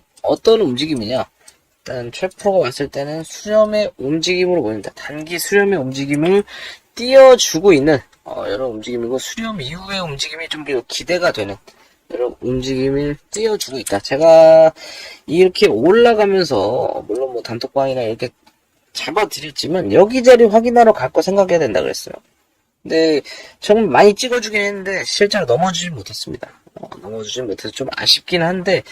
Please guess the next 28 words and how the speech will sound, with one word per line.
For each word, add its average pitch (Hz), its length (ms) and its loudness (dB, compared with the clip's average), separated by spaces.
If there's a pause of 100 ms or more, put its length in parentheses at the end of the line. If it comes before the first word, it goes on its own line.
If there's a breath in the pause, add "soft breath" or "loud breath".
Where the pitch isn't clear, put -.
(360 loud breath)
얘를 185 220 6
조금 196 680 6
보는, 185 360 2 (580)
어, - 220 -14
얘를 135 220 -4
조금 170 440 -2
큰 262 300 -4
그림으로 190 480 2
볼 160 180 -2
필요가 202 300 4
있어요. - 440 -4
일단 - 280 -2
월봉상의 202 880 4
움직임을 170 640 2
볼 127 160 -4
필요가 151 240 -6
있다. - 220 -12 (580 soft breath)
일단 113 160 -6
월봉상의 120 500 -2
움직임을 113 360 -2
보면 127 400 -6
얘가 135 280 -2
더 170 220 2
갈 - 200 -10
수 - 140 -2
있을지 139 460 -4 (680 loud breath)
여기서 160 320 4
끝날지 240 720 2